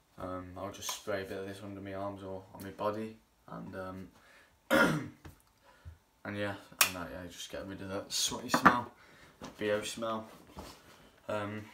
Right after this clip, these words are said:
got a pair of gloves 'cause it's currently winter here in the U K, and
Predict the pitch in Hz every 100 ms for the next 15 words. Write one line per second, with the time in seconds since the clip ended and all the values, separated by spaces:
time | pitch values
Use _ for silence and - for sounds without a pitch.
0 | - - - - 113 107 110 120 117 -
1 | 101 101 - 107 101 98 110 110 - 107
2 | 104 101 101 104 101 - 117 120